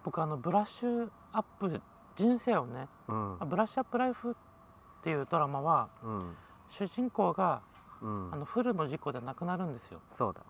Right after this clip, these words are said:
Speaker 2: ね。うん。
Speaker 1: で、あの、もう一回同じ人生を、あ、違う。
Speaker 2: 違うの。
Speaker 1: 転生するんだけど、
Speaker 2: そう、し-、
Speaker 1: 別の人生を歩むんだけども、
Speaker 2: うん。
Speaker 1: 歩む先は、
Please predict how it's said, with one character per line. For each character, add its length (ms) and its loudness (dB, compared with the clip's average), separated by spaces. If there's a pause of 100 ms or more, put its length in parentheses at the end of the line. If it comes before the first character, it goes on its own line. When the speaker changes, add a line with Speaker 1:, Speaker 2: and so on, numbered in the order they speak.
Speaker 2:
ね。 100 -2 (300)
う 40 -6
ん。 40 0
Speaker 1:
で、 260 0
あ 100 -4
の、 400 -4 (1400)
も 160 4
う 40 2
一 60 -2 (120)
回 260 2
同 240 4
じ 160 0
人 240 2
生 380 -2
を、 320 0 (1160)
あ、 60 -4
違 20 -2
う。 40 -18
Speaker 2:
違 100 -4
う 20 -2
の。 240 0 (480)
Speaker 1:
転 160 4
生 20 0
す 160 -6
る 100 0
ん 80 4
だ 100 -2
け 100 -8
ど、 300 -4
Speaker 2:
そ 320 -4
う、 60 -6
し-、 100 -8
Speaker 1:
別 180 0
の 100 2
人 260 -2
生 260 0
を 280 0 (440)
歩 280 4
む 80 2
ん 80 -2
だ 80 -2
け 140 -4
ど 80 -4
も、 320 0 (520)
Speaker 2:
う 40 2
ん。 20 4
Speaker 1:
歩 180 2
む 60 0
先 280 -6
は、 280 4